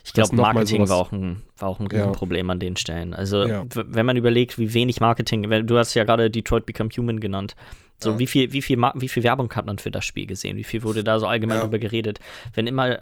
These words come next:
Speaker 1: wenn irgendwelche Episoden von, keine Ahnung, Batman oder Walking Dead oder sowas dann rausgekommen sind, das ist alles immer so ein bisschen im Hintergrund verschwunden, hatte ich das Gefühl.
Speaker 2: Ja.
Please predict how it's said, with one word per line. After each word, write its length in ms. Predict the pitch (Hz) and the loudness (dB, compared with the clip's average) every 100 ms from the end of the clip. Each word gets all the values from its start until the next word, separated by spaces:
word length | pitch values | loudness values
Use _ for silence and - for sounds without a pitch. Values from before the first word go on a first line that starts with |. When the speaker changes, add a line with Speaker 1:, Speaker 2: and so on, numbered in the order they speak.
| 117 | -4
Speaker 1:
wenn 160 | 113 | -2
irgendwelche 420 | 135 147 127 - | 0 2 2 2
Episoden 540 | 123 123 127 127 135 120 | 0 0 2 4 2 0
von, 300 | - 110 110 | -2 -2 -2
keine 180 | 113 113 | 0 0
Ahnung, 160 | 113 | 2
Batman 460 | 110 117 117 110 107 | 0 0 0 0 0
oder 240 | 107 104 | -2 -2
Walking 300 | 110 - 110 | -2 -4 -2
Dead 280 | 113 113 - | 0 0 -2
oder 160 | 104 107 | -4 -4
sowas 240 | 110 104 | -4 -4
dann 160 | 113 107 | -4 -2
rausgekommen 500 | 110 - - 107 107 | -4 -4 -6 -4 -4
sind, 160 | 107 | -6
das 120 | 107 | -8
ist 100 | - | -6
alles 220 | 101 127 127 | -4 -2 0
immer 160 | 123 | 0
so 80 | 120 | 2
ein 40 | |
bisschen 200 | 117 - | 0 0
im 60 | 120 | 0
Hintergrund 340 | 120 117 110 | 2 2 0
verschwunden, 400 | 107 101 110 113 | -6 -8 -10 -8
hatte 100 | 104 | -8
ich 80 | 104 | -8
das 160 | 113 - | -10 -10
Gefühl. 300 | 107 110 107 | -8 -6 -4
Speaker 2:
Ja. 200 | 113 117 | 0 -2